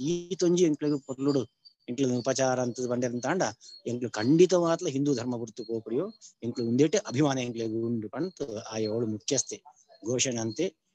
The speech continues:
ಮಂತ್ರಲ ಪಂಜೋಳ ಬತ್ತು ಫಲ ಮಂತ್ರಾಕ್ಷರಿಗೆ ತಂತು ಸಾವಳ ನಮಸ್ಕಾರ ಅಂತ ಪೋಯರು ಐತ ಬೆತ್ತು ಅವು ಭಾರಿ ಮಲ್ಲ ಪೇಪರ್ ಪುರ ಬತ್ನ ಪ್ರಮುಖವಾದರು ಸಾವಳ ಅಂತ ಮಲ್ಲ ಕ್ರಾಂತಿ ಅಂತು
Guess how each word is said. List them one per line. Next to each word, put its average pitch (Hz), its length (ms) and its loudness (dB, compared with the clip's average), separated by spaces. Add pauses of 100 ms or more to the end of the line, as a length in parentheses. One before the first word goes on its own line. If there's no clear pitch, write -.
(220)
ಮಂತ್ರಲ 156 680 4
ಪಂಜೋಳ 123 440 0
ಬತ್ತು 139 420 -4
ಫಲ 110 260 -4
ಮಂತ್ರಾಕ್ಷರಿಗೆ 113 640 -4
ತಂತು 127 260 -6
ಸಾವಳ 113 240 -4
ನಮಸ್ಕಾರ 113 460 -4
ಅಂತ 110 220 -4
ಪೋಯರು 120 280 -2 (460)
ಐತ 107 260 -8
ಬೆತ್ತು 131 340 -2
ಅವು 120 200 -2
ಭಾರಿ - 400 0
ಮಲ್ಲ 131 220 -2
ಪೇಪರ್ 120 380 -2
ಪುರ 120 140 -6
ಬತ್ನ 120 260 -4
ಪ್ರಮುಖವಾದರು 117 720 -2
ಸಾವಳ 117 340 -4
ಅಂತ 113 180 -8
ಮಲ್ಲ 113 220 -8
ಕ್ರಾಂತಿ 123 460 -2
ಅಂತು 113 260 -4